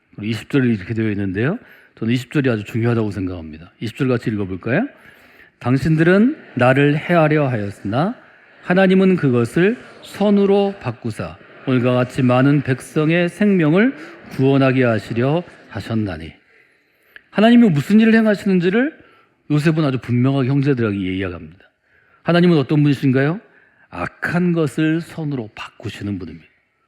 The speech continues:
그 하나님이 여러분의 인생의 주인이 되어주십니다.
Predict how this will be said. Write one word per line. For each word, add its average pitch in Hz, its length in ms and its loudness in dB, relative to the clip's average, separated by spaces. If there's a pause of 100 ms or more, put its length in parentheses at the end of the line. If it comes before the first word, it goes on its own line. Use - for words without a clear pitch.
(500)
그 117 100 -8
하나님이 123 560 0 (360)
여러분의 107 340 -4
인생의 98 300 -8
주인이 107 540 -6
되어주십니다. 95 720 -14